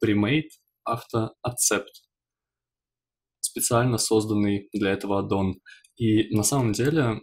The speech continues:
он весьма даже интереснее, чем обычный автоинвайт. К примеру, мы открываем список локалочек.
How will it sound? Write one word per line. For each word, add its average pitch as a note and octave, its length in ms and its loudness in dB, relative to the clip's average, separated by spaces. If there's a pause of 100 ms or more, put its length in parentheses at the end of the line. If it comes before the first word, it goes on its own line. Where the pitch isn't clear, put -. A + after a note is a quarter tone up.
он G#2+ 540 0
весьма G#2 280 -4
даже G2 460 -2 (200)
интереснее, G#2+ 580 -2
чем F#2+ 600 -4 (420)
обычный G2+ 680 -4 (220)
автоинвайт. F#2+ 540 -2 (600)
К - 140 -20
примеру, B2 640 0 (800)
мы B2 160 2
открываем A#2+ 760 -2
список - 380 -4
локалочек. G2 540 -4